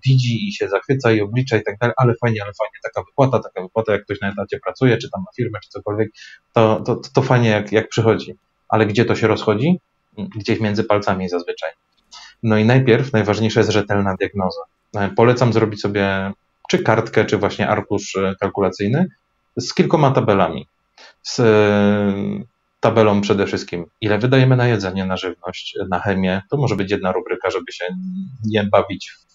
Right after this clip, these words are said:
w rachunki, w rozkładanie rachunków na czynniki pierwsze, tylko po prostu idziemy do sklepu na zakupy, gdzie kupujemy i chemię do domu,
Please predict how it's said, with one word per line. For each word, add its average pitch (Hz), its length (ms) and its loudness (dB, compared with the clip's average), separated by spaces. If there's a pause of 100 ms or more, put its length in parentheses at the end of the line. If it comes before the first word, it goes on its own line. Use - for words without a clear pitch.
(160)
w 101 40 -2
rachunki, 95 460 -4
w 95 260 -10
rozkładanie 101 420 -2
rachunków 101 360 -2
na 98 80 -2
czynniki 98 400 -6
pierwsze, 98 320 -2 (280)
tylko - 240 0
po - 60 0
prostu 113 280 2
idziemy 101 300 4
do 95 120 2
sklepu - 320 -4
na 95 120 -2
zakupy, 98 340 -4
gdzie 95 160 -4
kupujemy 98 440 -6
i 107 100 -8
chemię 98 320 -2
do 95 120 -4
domu, 95 320 -4